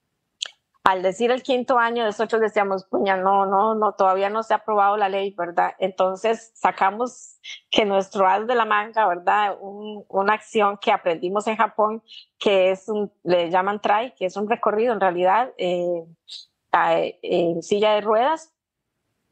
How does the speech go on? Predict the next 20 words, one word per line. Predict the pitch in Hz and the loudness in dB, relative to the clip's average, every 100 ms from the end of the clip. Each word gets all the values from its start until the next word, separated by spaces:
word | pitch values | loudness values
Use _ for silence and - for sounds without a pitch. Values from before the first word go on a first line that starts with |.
| _ - | _ -2
Eh, | 202 185 | 0 2
fuimos | 208 208 220 | 0 0 0
tres | 220 | -2
personas | 220 208 214 214 220 | 0 0 0 0 -2
en | |
situación | 208 185 165 180 185 | -6 -2 -2 0 0
de | |
discapacidad, | 208 - - 180 202 190 | 0 -2 -2 0 0 0
dos | 196 190 | 0 -2
hombres, | 233 247 226 | -2 -2 -8
Luis | 170 165 | -8 -4
Hernán, | 170 175 196 214 | -2 0 0 0
Maynor, | 208 196 208 220 202 | -2 0 -2 -6 -8
mi | |
persona, | 180 - - 202 240 294 - - - - - | -6 -8 0 2 2 -4 -14 -16 -16 -8 0
y | 247 277 311 - | 2 4 2 0
nueve | 214 202 208 | 0 2 4
asistentes, | 220 220 185 - 196 196 - - 170 | 2 -2 -6 -2 -2 -4 -12 -18 -4
¿verdad? | 180 180 185 190 180 | -4 0 2 2 0
Eh, | - 170 165 | -2 -2 -4